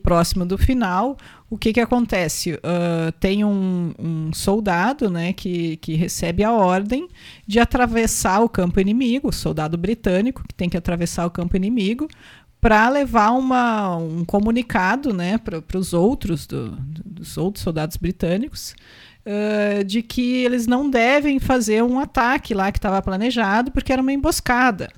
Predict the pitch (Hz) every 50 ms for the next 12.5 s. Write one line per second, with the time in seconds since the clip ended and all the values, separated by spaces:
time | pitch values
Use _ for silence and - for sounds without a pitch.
0 | - - 208 151 156 165 175 170 - - 160 165 170 190 208 214 220 220 208 196
1 | 208 214 226 233 233 240 214 214 208 202 226 240 226 214 226 277 320 311 - 330
2 | 302 285 - - 240 226 240 269 - 247 185 170 - - - - - - - -
3 | 185 190 190 185 170 170 175 185 196 196 180 165 170 175 170 180 180 - 170 165
4 | 180 196 214 226 - 208 190 185 175 160 156 165 185 240 - - - - - -
5 | - - - - 214 226 233 247 262 269 - - - - - - 285 294 294 262
6 | 233 220 254 - - 262 214 - - 208 190 - 202 190 190 - - 190 190 190
7 | 233 262 247 175 160 - - - - - - - - - - - 202 214 254 247
8 | - 254 233 226 240 247 269 294 320 320 339 330 302 - - 277 226 226 233 -
9 | 262 254 269 349 - - - 220 214 240 302 392 381 277 214 175 165 160 160 165
10 | 160 156 156 160 160 - 170 170 170 170 185 185 - - - 170 180 214 277 277
11 | 220 196 190 214 208 - - - 156 143 156 147 - - - - - 165 165 180
12 | 196 226 - 214 170 160 165 180 185